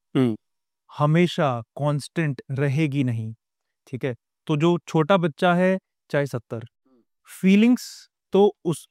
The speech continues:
Speaker 2: उनकी similar है, fluctuating है। difference ये होता है कि जितने ज्यादा एज बढ़ती जाती है, उतना ज्यादा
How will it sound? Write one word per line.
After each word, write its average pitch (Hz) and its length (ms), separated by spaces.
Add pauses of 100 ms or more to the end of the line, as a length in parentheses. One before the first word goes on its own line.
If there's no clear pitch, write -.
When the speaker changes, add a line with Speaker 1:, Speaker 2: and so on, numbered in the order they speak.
(100)
Speaker 2:
उनकी 180 320
similar 180 480
है, 196 120
fluctuating 160 800
है। 113 240 (500)
difference 165 580
ये 196 80
होता 156 280
है 160 220 (960)
कि 170 120
जितने 180 460
ज्यादा 202 220
एज 185 240
बढ़ती 165 320
जाती 135 340
है, 151 200 (180)
उतना 170 300
ज्यादा 165 280